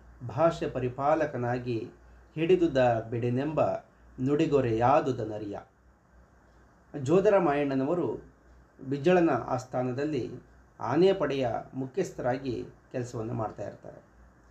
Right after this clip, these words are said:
ಜೋಧ ಅಂದ್ರೆ ಯೋಧ ಅಥವಾ ಸೈನಿಕ ಅಥವಾ ಆನೆಯನ್ನ ನಡೆಸುವವನು ಅನ್ನುವಂತಹ ಅರ್ಥವನ್ನು ಕೊಡುವಂಥದ್ದು. ನಮಗೆ ಗೊತ್ತಿದೆ ವಚನಕಾರರ ಭಾಷೆ ಸರಳ ಕನ್ನಡ ಅಂತೇಳಿ. ಸಾಮಾನ್ಯ ಜನರು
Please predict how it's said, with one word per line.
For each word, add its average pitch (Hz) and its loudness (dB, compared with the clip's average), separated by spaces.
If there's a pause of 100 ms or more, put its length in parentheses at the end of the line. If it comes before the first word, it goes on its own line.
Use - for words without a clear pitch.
(160)
ಜೋಧ 170 4
ಅಂದ್ರೆ 156 2 (200)
ಯೋಧ 139 0 (440)
ಅಥವಾ 120 -6
ಸೈನಿಕ 131 -4 (680)
ಅಥವಾ 143 0
ಆನೆಯನ್ನ 156 4
ನಡೆಸುವವನು 127 -2
ಅನ್ನುವಂತಹ 113 -8 (340)
ಅರ್ಥವನ್ನು 117 -6
ಕೊಡುವಂಥದ್ದು. 123 -8 (1040)
ನಮಗೆ 175 4
ಗೊತ್ತಿದೆ 175 0 (560)
ವಚನಕಾರರ 160 2
ಭಾಷೆ 123 -4 (400)
ಸರಳ 147 2 (360)
ಕನ್ನಡ 120 -4
ಅಂತೇಳಿ. 101 -8 (300)
ಸಾಮಾನ್ಯ 180 2
ಜನರು 165 0